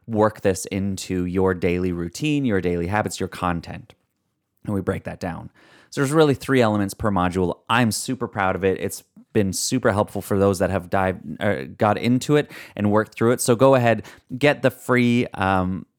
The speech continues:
the, the freebie for that right now, and you can get started. But also over the next few weeks,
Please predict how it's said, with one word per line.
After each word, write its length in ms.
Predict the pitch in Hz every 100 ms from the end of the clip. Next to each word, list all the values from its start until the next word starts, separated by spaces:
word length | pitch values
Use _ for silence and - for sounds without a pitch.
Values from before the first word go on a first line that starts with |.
| _ - _ _
the, 500 | 101 98 98 95 87
the 140 | 76 92
freebie 500 | - 139 143 135 135
for 160 | 147
that 260 | 131 123 117
right 240 | 104 104
now, 400 | 87 98 92 92 -
and 220 | 92 92
you 80 | 95
can 140 | 107
get 160 | 92 -
started. 420 | - 92 87 90 - - -
But 120 | 120
also 440 | - 120 - 113
over 220 | 101 104 104
the 80 |
next 200 | 101 95
few 200 | - 104
weeks, 300 | 95 92 -